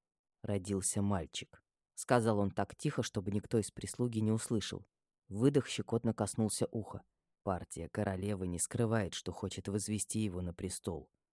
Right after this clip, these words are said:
Уже сегодня в кулуарах говорят, что кронпринц теряет сторонников, Рири, а это только начало. Я достала платок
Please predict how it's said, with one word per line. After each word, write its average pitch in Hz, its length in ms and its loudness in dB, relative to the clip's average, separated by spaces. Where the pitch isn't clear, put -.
Уже 110 220 4
сегодня 117 500 4
в - 60 -10
кулуарах 113 560 6
говорят, 104 400 2
что - 160 -2
кронпринц 98 560 -2
теряет 90 320 0
сторонников, 95 720 0
Рири, 90 380 -6
а 87 180 -4
это 90 240 -6
только - 320 -6
начало. 85 480 -6
Я 143 240 6
достала 123 420 4
платок 147 540 2